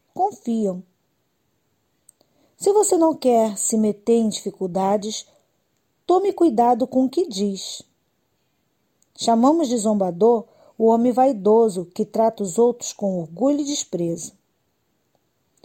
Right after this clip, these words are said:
O preguiçoso morre desejando muitas coisas porque se nega a trabalhar. Ele passa o dia inteiro pensando no que gosta de ter.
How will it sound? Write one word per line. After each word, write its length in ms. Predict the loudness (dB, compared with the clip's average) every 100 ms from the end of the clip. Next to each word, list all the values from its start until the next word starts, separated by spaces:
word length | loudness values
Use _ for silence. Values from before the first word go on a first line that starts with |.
| _ _ -12
O 80 | -2
preguiçoso 680 | 2 2 0 2 2 2
morre 440 | 0 2 2 2 2
desejando 680 | 2 2 2 2 0 0 -6 _ _ -4
muitas 580 | 0 2 2 0 -2
coisas 580 | -2 2 2 2 -2 -10 -14 _
porque 260 | -8 -2 0
se 160 | 0
nega 320 | 0 2 2 0
a 60 |
trabalhar. 580 | 0 2 2 2 -2 -8 _ _ _ _ _ _ _ _ _ _ _ _ -2
Ele 180 | 0 0
passa 340 | 0 -2 -2
o 20 |
dia 140 | -4 -2
inteiro 400 | -2 0 -2 -2
pensando 640 | -6 -4 0 2 2 0
no 120 | -4
que 140 | -4 -2
gosta 380 | 0 0 -2 -8
de 100 | -8
ter. 340 | -4 -4